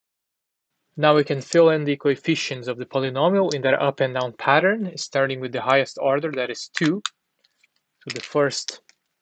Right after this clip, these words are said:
coefficient here is coefficient of s to the power of two, that's one. The coefficient of s to the power of one,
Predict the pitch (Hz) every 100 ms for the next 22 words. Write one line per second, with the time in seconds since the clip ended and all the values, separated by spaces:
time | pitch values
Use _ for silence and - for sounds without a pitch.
0 | _ _ _ _ _ _ _ _ - 135
1 | 147 127 131 - 139 123 - 131 - -
2 | 131 - 131 123 - - 139 - 131 -
3 | 123 120 - 185 185 143 - - 131 139
4 | 208 220 _ _ _ _ _ _ _ _
5 | - 135 143 131 160 143 139 127 - -
6 | 143 - - - - _ _ 135 143 135
7 | 131 131 - - 143 139 120